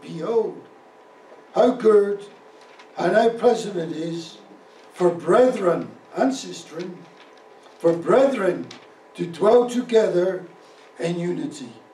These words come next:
It is like the precious oil upon the head,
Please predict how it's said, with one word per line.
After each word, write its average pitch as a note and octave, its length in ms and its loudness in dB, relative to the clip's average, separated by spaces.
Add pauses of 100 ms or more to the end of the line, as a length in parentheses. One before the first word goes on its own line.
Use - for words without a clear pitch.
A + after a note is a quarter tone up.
(1160)
It E3 120 -2
is F3 180 -4
like F#3+ 160 2
the E3 80 -6
precious B3 500 0
oil G#3 360 2
upon E3+ 260 -2
the F#3 140 -2
head, - 220 -10